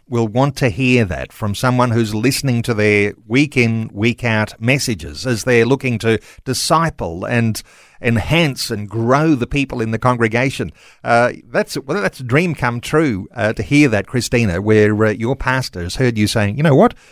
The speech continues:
What you're preaching actually works." Obedience to God is one of those things which sometimes we shy away from, but obedience to God is important.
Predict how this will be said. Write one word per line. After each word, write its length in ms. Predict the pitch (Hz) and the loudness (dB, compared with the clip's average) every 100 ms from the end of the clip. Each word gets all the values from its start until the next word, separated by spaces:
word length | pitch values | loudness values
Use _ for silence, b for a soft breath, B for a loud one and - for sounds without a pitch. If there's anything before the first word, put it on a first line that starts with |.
| b | b
What 160 | - 185 | -8 -2
you're 140 | 123 | 0
preaching 420 | 110 - - 110 104 | 0 -2 -2 -6 -4
actually 420 | 156 - 147 123 | -6 0 2 2
works." 420 | 120 175 101 - - b b b | 2 0 0 -8 -10 b b b
Obedience 760 | 127 117 107 196 220 165 131 - | -2 0 2 2 2 0 -2 -4
to 100 | 135 | 0
God 300 | 120 143 107 | 2 2 -2
is 100 | 98 | -2
one 140 | 147 | -2
of 80 | 156 | 0
those 220 | 123 - | -2 -2
things 260 | 151 151 117 | -4 -6 -4
which 180 | 123 | -4
sometimes 600 | - 170 208 160 156 143 | -2 -2 0 0 0 0
we 440 | 135 135 123 117 117 | 2 2 2 -2 -6
shy 400 | - - 143 131 | -8 0 2 2
away 320 | 120 113 180 | 2 0 0
from, 320 | 208 127 78 82 | 0 -2 -2 0
but 120 | 123 | 2
obedience 600 | 120 117 214 202 127 - | 2 2 2 2 0 0
to 100 | 135 | 0
God 320 | 104 76 104 | 2 2 4
is 180 | 131 117 | 2 4
important. 600 | 143 131 196 226 110 | 2 2 2 2 2